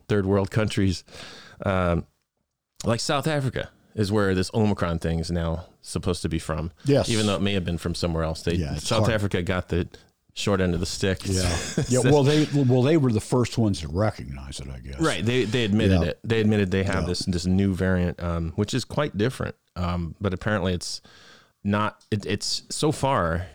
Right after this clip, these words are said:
Speaker 1: it's not showing worse symptoms. It's not showing, it's not any deadlier, but it may be more transmissible.
Speaker 2: Well, yeah, I heard evil Doctor Fauci say, uh, a couple days ago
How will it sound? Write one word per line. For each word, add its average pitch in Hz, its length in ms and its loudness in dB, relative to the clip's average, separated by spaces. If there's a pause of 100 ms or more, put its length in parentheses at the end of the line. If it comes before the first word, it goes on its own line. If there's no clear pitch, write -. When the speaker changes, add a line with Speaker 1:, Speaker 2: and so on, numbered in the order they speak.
(240)
Speaker 1:
it's - 180 -4
not 98 180 -2
showing 95 340 2
worse 90 200 0
symptoms. 90 720 -2
It's - 140 -10
not 85 140 -4
showing, 90 320 0
it's 73 220 -6
not 90 160 -2
any 85 140 -2
deadlier, 95 540 0 (800)
but 120 140 0
it 107 60 2
may 110 160 2
be 95 120 -2
more 90 140 -2
transmissible. 82 680 -8 (240)
Speaker 2:
Well, 120 200 2
yeah, 127 140 2
I 139 80 4
heard 123 280 2
evil 120 520 0 (100)
Doctor 107 320 -2
Fauci 85 560 -4 (1500)
say, 98 540 0
uh, 90 220 0
a 82 40 -2
couple - 260 -6
days 98 320 0
ago 71 320 -6